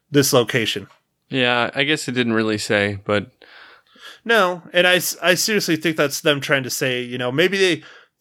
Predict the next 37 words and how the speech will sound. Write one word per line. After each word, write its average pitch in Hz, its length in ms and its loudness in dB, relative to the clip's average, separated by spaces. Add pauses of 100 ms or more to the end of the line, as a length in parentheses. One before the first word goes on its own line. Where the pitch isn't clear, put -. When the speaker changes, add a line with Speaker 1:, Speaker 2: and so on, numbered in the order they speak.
(320)
Speaker 1:
the 156 260 0
writers 147 400 0
were 131 120 -2
thinking, 127 420 -4
you 123 120 -8
know, 117 120 -4
China 143 400 0
the 135 140 2
whole 135 180 2
time, 151 480 -2 (600)
especially 156 440 0
with 143 140 2
the 139 80 2
Russian-Soviet 139 1120 0
ties 151 420 0
and 170 100 -2
everything, 190 560 -4 (720)
but 147 140 0
they 165 100 4
don't 156 200 4
wanna 139 220 2
blatantly 135 440 -2
come 127 180 -4
out 123 160 0
and 101 120 -14
say 113 320 -4
it, 123 200 -8 (200)
not 127 260 0
to 120 100 -4
piss - 280 -2
everyone 117 360 0
off, 120 420 -2 (260)
you 160 80 -6
know? 151 220 -2 (420)
Speaker 2:
Yeah, 117 340 0 (320)
yeah. 101 240 -2 (2250)
Okay. 123 400 -4